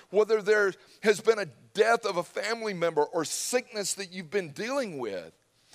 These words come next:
or whether you're just, like, totally just exhausted and fatigued because of what's happening with culture, with covid, with news,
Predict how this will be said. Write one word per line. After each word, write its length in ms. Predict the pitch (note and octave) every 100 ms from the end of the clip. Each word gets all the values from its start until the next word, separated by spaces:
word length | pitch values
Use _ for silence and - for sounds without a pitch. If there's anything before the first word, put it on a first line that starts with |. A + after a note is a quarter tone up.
| - -
or 140 | G3+
whether 360 | F#3+ B3 C4 B3
you're 160 | G#3 G#3+
just, 300 | G#3 G#3 G3+
like, 300 | F#3+ F#3+ - - - _ _
totally 720 | - - A#3 D4 C4 G3+ D#3+
just 380 | C#3 D3 E3 -
exhausted 1400 | D#3 C3 A#2+ - A#3 C4 E4 - - - G#3 D3+ B2 - _ _ _ - - -
and 160 | A#3 F#3+
fatigued 800 | - G3 - A3+ D#4+ D#4+ A3+ D3+
because 480 | D#3 - A3+ A3
of 140 | F#3 E3
what's 220 | B3 -
happening 500 | A3 C#4 A3+ G#3+ F#3+
with 180 | E3+ -
culture, 580 | - C4 C4+ - D3 A2+ - - -
with 240 | A3 - -
covid, 800 | - B3 C#4 C#4 G3+ E3+ A#2+ - - -
with 280 | A3+ A#3+ F3
news, 800 | G#3 B3+ C#4+ C#4 G#3+ D#3 C3+